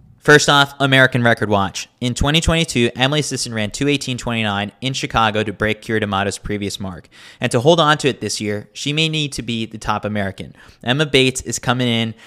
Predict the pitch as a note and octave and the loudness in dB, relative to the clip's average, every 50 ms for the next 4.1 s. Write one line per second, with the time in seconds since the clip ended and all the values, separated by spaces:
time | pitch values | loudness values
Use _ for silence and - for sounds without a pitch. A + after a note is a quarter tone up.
0 | - - _ - G2+ - G2+ - - - B2+ C3+ C#3+ C#3+ - - D3 C3+ B2+ B2 | -20 -16 _ -8 -8 -8 -8 -10 -8 -6 -4 -4 -4 -2 -2 -2 -4 -2 -2 -4
1 | A2+ A2+ A2+ - - A2 A2+ G#2+ G#2 - - - _ _ - - A2+ A2 A2 A2 | -4 -4 -2 -2 -2 0 -2 -4 -4 -6 -20 -20 _ _ -8 -2 -2 -2 -2 -2
2 | - - _ A2 G#2+ G#2+ - - - - G#2+ G2+ - - A#2 G#2+ - - - G#2+ | -6 -8 _ -2 -2 -2 -4 -6 -6 -4 -4 -4 -4 -4 -4 -4 -4 -4 -4 -4
3 | G2+ - - - G2+ G2+ G2+ F#2+ - - - A2 G#2 G2+ G2+ G2 F#2+ - - - | -4 -4 -6 -8 -6 -6 -6 -8 -8 -6 -6 -4 -2 -2 -2 -2 -4 -8 -10 -10
4 | - - | -12 -18